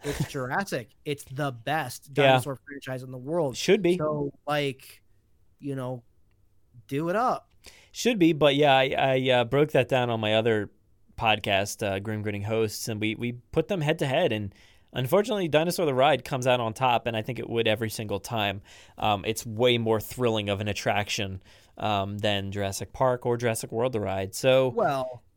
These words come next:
Speaker 1: I mean, that ride, number one, the, the infrastructure of that ride, Dinosaur, is phenomenal in both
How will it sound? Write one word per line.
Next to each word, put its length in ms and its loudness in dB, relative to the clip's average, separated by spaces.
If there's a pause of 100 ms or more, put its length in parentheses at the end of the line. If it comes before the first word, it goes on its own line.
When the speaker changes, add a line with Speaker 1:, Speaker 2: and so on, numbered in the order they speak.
Speaker 1:
I 80 -4
mean, 160 -4
that 220 -4
ride, 320 -4
number 220 -8
one, 480 -10
the, 380 -6
the 180 -14
infrastructure 520 -8
of 160 -6
that 200 -6
ride, 320 -6
Dinosaur, 580 -8
is 300 -6
phenomenal 600 -4
in 320 -8
both 380 -6